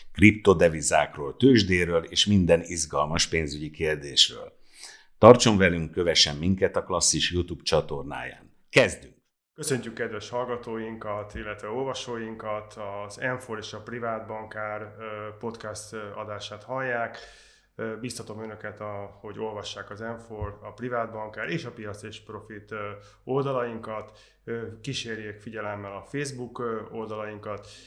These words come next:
Speaker 2: illetve a YouTube csatornán pedig megtekinthetik a Klasszis, ö, klub rendezvényeinket is.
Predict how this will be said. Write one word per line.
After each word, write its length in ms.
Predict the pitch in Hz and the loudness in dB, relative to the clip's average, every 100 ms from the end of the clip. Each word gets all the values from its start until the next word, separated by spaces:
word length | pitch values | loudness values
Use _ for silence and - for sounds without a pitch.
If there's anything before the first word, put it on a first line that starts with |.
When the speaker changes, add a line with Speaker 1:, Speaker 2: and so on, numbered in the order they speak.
| - _ - | -20 _ -12
Speaker 2:
illetve 680 | 120 113 113 - 107 101 98 | -8 -4 -4 -4 -8 -8 -8
a 160 | 101 | -6
YouTube 420 | 110 117 113 113 110 | -8 -8 -8 -10 -10
csatornán 640 | 110 110 107 101 101 98 | -12 -10 -10 -8 -10 -12
pedig 180 | 98 95 | -16 -14
megtekinthetik 720 | 101 101 92 - 101 98 95 | -12 -12 -14 -16 -18 -18 -16
a 60 | 95 | -16
Klasszis, 680 | - 98 - 110 98 - - - - _ | -10 -10 -10 -10 -12 -14 -16 -20 -20 _
ö, 220 | 104 104 | -8 -8
klub 240 | 104 123 113 | -8 -8 -8
rendezvényeinket 880 | 113 113 113 113 131 135 147 151 151 | -8 -6 -8 -6 -6 -4 -4 -6 -6
is. 220 | 151 | -8